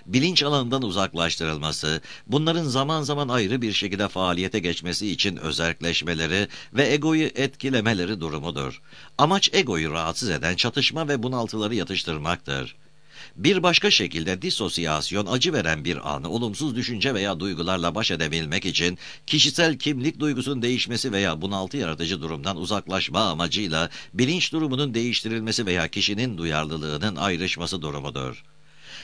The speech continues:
Cinsel tacize uğrayan bir genç kızın taciz yaşantıları olurken bunu hissetmeyip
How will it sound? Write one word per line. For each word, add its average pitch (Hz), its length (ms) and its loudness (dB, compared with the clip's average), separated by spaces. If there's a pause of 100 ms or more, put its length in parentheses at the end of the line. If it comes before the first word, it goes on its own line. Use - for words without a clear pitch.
(140)
Cinsel 175 480 4
tacize 160 460 2
uğrayan 78 480 0
bir 87 140 0
genç 117 340 0
kızın 85 300 -4
taciz 117 520 0
yaşantıları 82 580 -2
olurken 85 520 0
bunu 117 160 -2
hissetmeyip 95 760 0